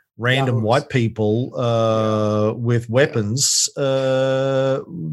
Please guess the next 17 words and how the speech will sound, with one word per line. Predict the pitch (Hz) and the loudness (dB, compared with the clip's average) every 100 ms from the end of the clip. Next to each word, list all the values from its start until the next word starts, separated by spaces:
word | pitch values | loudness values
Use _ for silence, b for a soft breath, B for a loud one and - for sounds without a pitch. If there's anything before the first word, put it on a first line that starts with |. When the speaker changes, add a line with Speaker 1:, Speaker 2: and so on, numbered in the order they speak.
| - | -2
Speaker 1:
take | 180 165 - | -2 -2 -4
the | 165 | -4
Capitol | 160 185 185 135 | -2 -2 -2 -2
building | 113 117 120 127 127 | 2 2 2 -2 -2
while | 135 139 143 147 | 0 2 0 -2
during | 143 160 165 | -2 0 0
a | 151 | 0
sitting | - 175 170 | 0 2 0
of | 165 | 0
Congress. | 180 208 104 92 | 0 0 -2 -2
It's, | 120 117 - | -4 -4 -2
Speaker 2:
Yeah. | 131 | 0
Speaker 1:
uh, | 123 120 117 B B B B B B B B | 2 2 0 B B B B B B B B
Speaker 2:
Yeah, | 123 117 | -4 -4
Speaker 1:
astounding. | 123 - 123 | -6 -4 0
Speaker 2:
that's | 175 | 0
insane. | 180 170 196 175 | -2 0 0 0